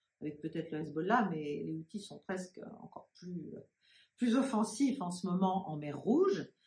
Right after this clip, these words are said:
avec donc des conséquences commerciales importantes pour le trafic international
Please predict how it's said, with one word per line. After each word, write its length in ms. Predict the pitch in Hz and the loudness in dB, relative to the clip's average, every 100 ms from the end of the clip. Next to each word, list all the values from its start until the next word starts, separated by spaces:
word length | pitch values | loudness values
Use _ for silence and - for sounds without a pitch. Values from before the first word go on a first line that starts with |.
| _ - | _ -8
avec 240 | 151 151 | -6 -4
donc 200 | 147 151 | -4 -4
des 100 | 139 | -6
conséquences 580 | 139 139 - 143 147 143 | -6 -10 -8 -8 -8 -8
commerciales 920 | 151 139 127 - 147 127 123 117 - - | -6 -6 -8 -8 -4 -2 -2 -4 -6 -2
importantes 680 | 202 160 - - 180 175 - | -2 -2 -6 -6 -4 -4 -6
pour 120 | - | -10
le 100 | - | -8
trafic 360 | - - - | -8 -8 -10
international 840 | 151 143 139 135 - 147 151 147 | -10 -8 -6 -8 -6 -4 -2 -2